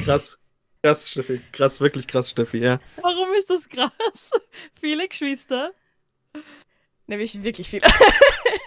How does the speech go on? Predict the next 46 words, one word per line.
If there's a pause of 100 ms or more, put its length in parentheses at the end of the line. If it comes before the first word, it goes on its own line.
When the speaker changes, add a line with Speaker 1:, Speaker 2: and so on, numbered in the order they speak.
(340)
Speaker 2:
Ja, (120)
genau,
Speaker 1:
Ja,
Speaker 2:
das
sind
wirklich
Speaker 1:
ja.
Speaker 2:
viele
Geschwister.
Da
bleibt
irgendwie
in
meinem
Kopf,
klingelt's
da
halt
nach
dem
Josef. (500)
Aber
Benjamin,
das
Speaker 3:
Benjamin.
Speaker 2:
ist
spannend.
Speaker 3:
Mhm. (340)
Der
hat
nämlich
wirklich
eine
spannende
Story. (640)
Ähm,
ich
gebe
euch,
ich,
also
der
Speaker 2:
Und
Speaker 3:
letzte
Speaker 2:
aber
Speaker 3:
Hinweis.